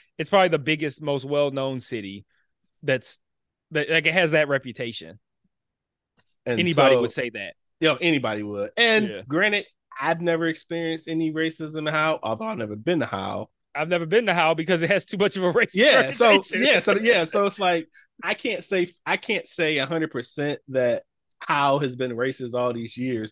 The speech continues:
Speaker 2: but no one's trying to fuck around and find out.
Speaker 1: <laughs> Right.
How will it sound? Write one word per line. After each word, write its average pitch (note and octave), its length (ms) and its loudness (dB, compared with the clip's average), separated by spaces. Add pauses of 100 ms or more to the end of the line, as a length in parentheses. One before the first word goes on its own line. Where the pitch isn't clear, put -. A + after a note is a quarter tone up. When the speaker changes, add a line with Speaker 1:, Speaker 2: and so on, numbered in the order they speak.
Speaker 2:
but C#3 260 0 (880)
no D3 180 2
one's D#3 260 2
trying C#3+ 240 0
to A#2+ 60 -4
fuck - 240 -4
around A#2+ 260 -2
and - 80 -12
find G#2 300 -10
out. - 340 -8
Speaker 1:
<laughs> - 220 -6
Right. F3+ 300 0